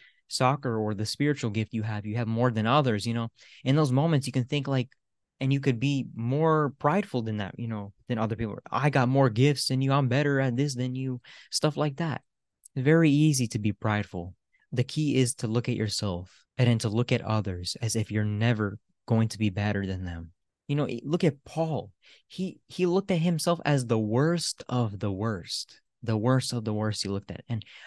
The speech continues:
I always try to look at me like that. And I'm not putting myself down, and I'm not saying to put yourself down either. There's a difference between putting yourself down, and you shouldn't put yourself down.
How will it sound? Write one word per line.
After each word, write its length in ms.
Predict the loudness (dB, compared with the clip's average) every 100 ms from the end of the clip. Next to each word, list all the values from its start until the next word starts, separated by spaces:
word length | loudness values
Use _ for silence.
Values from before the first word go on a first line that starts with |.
| -4
I 140 | 2
always 220 | 6 6 4
try 140 | 4
to 60 | 4
look 200 | 2 0
at 80 |
me 200 | 0 0
like 180 | 0 -2
that. 120 | -2
And 100 | 2
I'm 100 | 4
not 200 | 4 2
putting 220 | 2 4 6
myself 360 | 4 2 0
down, 160 | 2 4
and 120 | 4
I'm 100 | 2
not 160 | 2 0
saying 240 | 2 2
to 100 | 0
put 200 | -2 -2
yourself 460 | 2 0 2 0 2
down 280 | 0 2 0
either. 500 | 0 0 -2 -6 -12 _ _ -2
There's 120 | 0
a 40 | 4
difference 300 | 2 2 -6
between 280 | -2 -2
putting 320 | 0 2 2 2
yourself 400 | -2 -2 -4 -2
down, 280 | -2 0
and 80 | 0
you 80 | -2
shouldn't 260 | 0 -2 0
put 120 | -4
yourself 340 | -4 -6 -6
down. 300 | -8 -8 -10